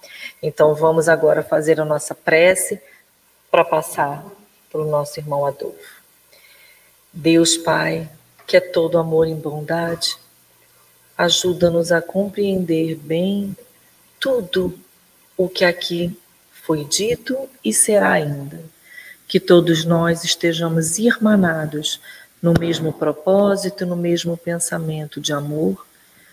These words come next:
para sermos focos de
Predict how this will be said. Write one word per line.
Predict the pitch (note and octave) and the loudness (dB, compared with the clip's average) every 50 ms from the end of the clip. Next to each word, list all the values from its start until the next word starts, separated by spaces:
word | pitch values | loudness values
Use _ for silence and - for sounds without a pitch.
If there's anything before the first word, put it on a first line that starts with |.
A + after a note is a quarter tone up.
| - - _ _ _ | -20 -20 _ _ _
para | - E3+ E3 E3 E3+ E3+ E3+ - - - - - - _ _ _ | 2 4 6 6 4 4 2 0 -6 -14 -18 -20 -20 _ _ _
sermos | - - - - G#3+ A3 A3 A3 G#3+ - - | -8 0 4 6 6 8 6 6 4 2 0
focos | - - F#3+ F3+ F3 D#3+ D#3+ - - - E3+ - - - - - - | 0 0 2 2 2 0 -2 -6 -8 -8 -6 -4 -4 -4 -6 -8 -10
de | - - E3 E3+ E3 - | -10 -10 -8 -8 -10 -12